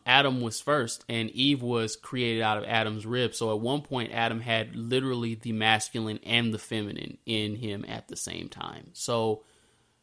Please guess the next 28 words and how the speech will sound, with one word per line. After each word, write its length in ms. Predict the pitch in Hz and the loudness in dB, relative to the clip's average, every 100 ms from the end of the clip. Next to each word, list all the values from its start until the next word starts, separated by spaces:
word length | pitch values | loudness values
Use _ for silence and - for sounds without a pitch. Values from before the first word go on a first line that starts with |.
| _ _ | _ _
we 240 | 127 151 147 | 2 4 8
all, 420 | 135 143 120 110 | 8 8 6 6
I 120 | 120 | 4
believe, 300 | 113 113 117 | 2 0 0
have 160 | 120 110 | 0 -2
a 60 | |
portion 400 | 110 120 113 123 | -2 0 0 -2
of 60 | 110 | -2
masculine 640 | 107 110 107 - 117 107 | 0 2 0 -2 -4 -4
and 100 | 104 | -6
feminine 400 | 98 110 104 101 | -4 -4 -4 -6
energies, 460 | 107 113 104 - - | -4 -2 -4 -8 -6
but 160 | 123 | 0
we 160 | 117 135 | 0 2
live 240 | 127 135 | 2 2
in 80 | 127 | 2
a 80 | 113 | 0
world, 600 | 113 113 131 131 104 101 - | 0 2 2 2 0 -2 -4
and 160 | 113 | -4
we've 200 | 117 110 | -2 -4
lived 260 | 110 135 147 | 0 0 2
in 100 | 131 | 0
a 60 | |
world 380 | 110 117 107 107 | 0 0 -2 0
that 180 | 113 113 | 0 2
is 220 | 110 107 | 0 -4
changing 720 | - - 147 214 151 117 107 | -4 0 2 2 2 0 -2
now, 420 | 107 147 107 - | -2 0 0 -4